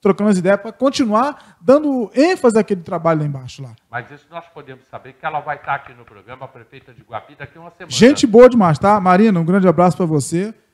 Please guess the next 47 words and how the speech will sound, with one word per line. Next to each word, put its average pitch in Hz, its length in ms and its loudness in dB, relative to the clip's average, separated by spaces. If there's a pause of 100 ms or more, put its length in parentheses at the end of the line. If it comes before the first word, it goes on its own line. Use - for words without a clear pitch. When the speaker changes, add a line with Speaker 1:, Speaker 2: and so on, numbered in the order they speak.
(200)
Speaker 1:
Você 120 140 -2
Speaker 2:
Ela - 100 4
Speaker 1:
é - 20 4
Speaker 2:
vem 185 100 4
ao 214 60 6
Speaker 1:
excelente, 208 300 4
Speaker 2:
programa. 127 180 -4
Speaker 1:
que 175 60 -4
ela 170 120 0
possa 202 280 0
continuar 208 340 -4
com 208 60 -12
esse - 80 -16
lá 226 80 -12
embaixo. 147 380 -16 (560)
Speaker 2:
Ó, 131 300 4
Patrícia 170 540 -2
Schmidt, 147 680 -20
parabéns, 135 460 -2
Pé 135 160 -10
de 123 140 -20
Chumbo 170 260 -20
e 147 40 -16
Jefferson. 110 580 -10
Regina 135 400 -14
Fechó, 135 520 -2 (280)
boa 135 120 0
noite 170 220 -8
aos 160 140 -6
amigos. 139 420 -6
Hélio, 151 240 0
Pé 135 140 -8
de 127 120 -20
Chumbo 156 240 -20
e 139 40 -18
Jefferson, 123 440 -4
não 120 120 -14
poderia 135 420 -12
deixar, 135 360 -8
Speaker 1:
Obrigado. 147 680 4
Speaker 2:
não 135 120 -14
poderia 139 480 -12
deixar 139 360 -8
de 139 100 -16
marcar 123 320 -6
presença 127 520 -16
hoje. 110 360 -14